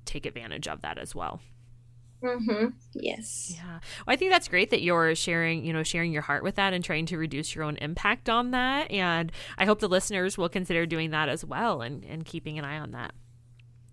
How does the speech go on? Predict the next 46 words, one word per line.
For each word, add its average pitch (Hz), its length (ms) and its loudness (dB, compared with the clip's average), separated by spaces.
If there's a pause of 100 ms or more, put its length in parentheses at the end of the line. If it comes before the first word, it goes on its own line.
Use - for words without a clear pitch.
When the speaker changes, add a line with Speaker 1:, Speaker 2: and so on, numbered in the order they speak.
Speaker 2:
Yes, 277 400 6
absolutely. 262 540 4
I 240 80 4
hope 254 200 2
so 240 140 2
too. - 360 0 (340)
Speaker 1:
Yeah. 240 340 -6 (440)
So 254 380 4
I, 214 120 8
we're 226 100 4
gonna 247 120 8
change 262 240 2
gears 240 240 6
a 226 60 4
little 196 160 4
bit. 170 160 4
We 170 60 2
gotta 180 160 6
talk 202 160 4
about 190 160 4
your 170 100 2
Instagram. 147 680 -4
It, - 240 -2 (140)
I 185 100 8
know 185 120 10
I've 190 140 6
said 185 200 4
it, 180 80 6
like, 170 160 4
seventeen 190 580 4
billion 175 380 6
times. 165 380 4
Seriously, 175 640 4
it - 180 4
is 208 180 2
just 202 300 2
so 214 260 6
good. 185 500 4
And 180 220 0
so 208 100 4
I 190 100 10
would 196 180 4
love 175 380 4
to 208 140 0
know, 185 180 4
like, 156 300 2